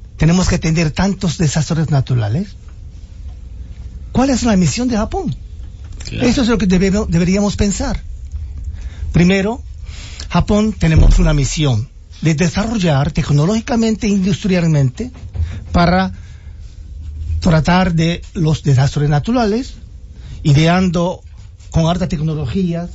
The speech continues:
Speaker 1: remedios para salvar seres queridos. Y nosotros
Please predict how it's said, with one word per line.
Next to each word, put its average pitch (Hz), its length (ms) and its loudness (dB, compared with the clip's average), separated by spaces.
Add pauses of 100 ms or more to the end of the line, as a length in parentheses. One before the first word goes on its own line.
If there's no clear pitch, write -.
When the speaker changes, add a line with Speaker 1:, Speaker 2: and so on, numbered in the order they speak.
Speaker 1:
remedios 170 720 2
para 147 180 0
salvar 151 520 2 (420)
seres 143 360 0
queridos. 180 440 -2 (800)
Y 320 320 0
nosotros 170 640 0